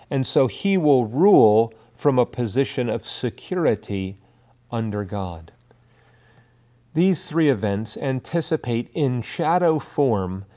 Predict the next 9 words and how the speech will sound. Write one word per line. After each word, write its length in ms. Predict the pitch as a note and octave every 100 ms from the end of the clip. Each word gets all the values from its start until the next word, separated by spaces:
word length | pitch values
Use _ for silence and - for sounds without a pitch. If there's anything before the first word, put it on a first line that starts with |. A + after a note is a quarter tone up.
| _ _ -
the 100 | B2+
coming 640 | - - F3+ C#3 G#2 A2
of 220 | - A2+
Christ's 560 | - - B2 G#2 - - _ -
present 400 | - C3+ G#2+ -
reign. 380 | A#2+ G2+ E2 E2 _ _ _ _ _ _ _ -
After 380 | C#3+ C#3+ - C#3+
his 160 | A2+
resurrection, 800 | C#3 B2+ B2+ C3+ D3+ - E3+ D#3+